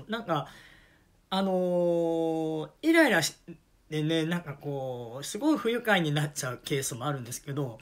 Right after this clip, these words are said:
今のところ絶妙なバランスで、だから、まあ、週、今、五日放送になったので、すごくこう、なんでしょう。あの、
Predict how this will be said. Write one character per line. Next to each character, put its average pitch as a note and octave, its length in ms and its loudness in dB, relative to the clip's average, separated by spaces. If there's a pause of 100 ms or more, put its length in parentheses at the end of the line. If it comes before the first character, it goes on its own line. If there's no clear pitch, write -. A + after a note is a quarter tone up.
(240)
今 C4 180 0
の C4+ 80 -4
と B3 80 -4
こ A#3+ 100 -4
ろ A3+ 120 2
絶 D#3 340 -2
妙 C#4+ 160 4
な B3+ 120 2
バ G#3+ 120 4
ラ G#3 100 2
ン G#3+ 60 2
ス G#3 140 -2
で、 F#3+ 80 0
だ A3+ 100 0
か A3+ 80 2
ら、 F#3 160 2 (220)
ま G#3+ 100 2
あ、 F#3+ 40 4
週、 D4+ 500 4 (240)
今、 C#3+ 420 0 (160)
五 - 240 -6
日 C4+ 120 -2
放 D4 240 2
送 D3 180 -2
に B2 140 -6
な C#3 120 -2
っ D3 100 -12
た C3+ 100 -10
の G#2+ 120 -12
で、 B2 160 -8
す - 140 -8
ご G#3+ 100 -4
く - 200 -16
こ D3 540 0 (1000)
う、 E3 40 -4
な E3+ 80 2
ん D#3 60 0
で C3+ 60 -4
し - 100 -6
ょ - 220 -14
う。 - 20 -20 (520)
あ A#2 120 -10
の、 G2 420 -14